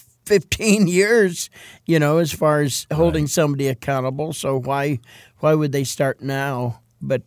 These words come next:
Speaker 1: uh, you know, that's
Speaker 2: Mm-hmm.
Speaker 1: one thing that, that is just a huge thing, of course, that we knew, and it was very evident.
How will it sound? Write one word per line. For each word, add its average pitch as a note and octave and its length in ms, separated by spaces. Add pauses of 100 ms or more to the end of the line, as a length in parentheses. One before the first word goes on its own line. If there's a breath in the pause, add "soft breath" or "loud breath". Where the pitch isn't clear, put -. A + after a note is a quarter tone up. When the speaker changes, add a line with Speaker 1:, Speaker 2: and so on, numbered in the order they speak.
(100)
Speaker 1:
uh, B2 260 (400 soft breath)
you - 80
know, G3 100
that's E3+ 180
Speaker 2:
Mm-hmm. E3 140
Speaker 1:
one E3+ 200
thing C3 280
that, B2+ 160 (140)
that C3 220 (360)
is C3+ 200
just C3+ 320
a A2 220 (500 soft breath)
huge G#3+ 640
thing, B2 280
of C#3 80
course, C3+ 300
that - 220
we D3+ 140
knew, D#3+ 540 (480 soft breath)
and D#3+ 120
it D#3+ 40
was D3+ 120
very C#3+ 400
evident. D3+ 420